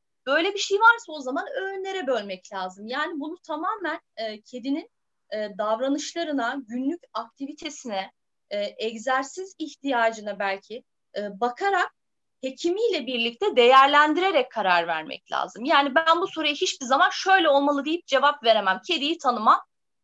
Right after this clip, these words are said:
sahibini bile tanımam, sahibinin bile alışkanlıkları,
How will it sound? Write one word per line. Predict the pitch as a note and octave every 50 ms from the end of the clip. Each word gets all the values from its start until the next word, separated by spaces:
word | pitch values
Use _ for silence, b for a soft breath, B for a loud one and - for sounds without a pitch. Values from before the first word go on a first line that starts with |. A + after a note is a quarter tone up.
| _ _
sahibini | - - - C4+ C#4+ D#4 D4+ D#4 E4+ C#4+ F#4+ G#4+ A4 F#4
bile | D4 C4 C4+
tanımam, | C4+ C4+ A#3 A#3+ A#3+ A3 A3 A3
sahibinin | A3+ - C#4 B3 B3 B3 B3 B3+ D4 F#4+ A4+ G#4
bile | E4+ B3+ A3
alışkanlıkları, | - A3+ A3 G#3+ - - - A3 G#3+ G3 G3 F#3+ F#3 _ - F#3 F3+ F#3+ - -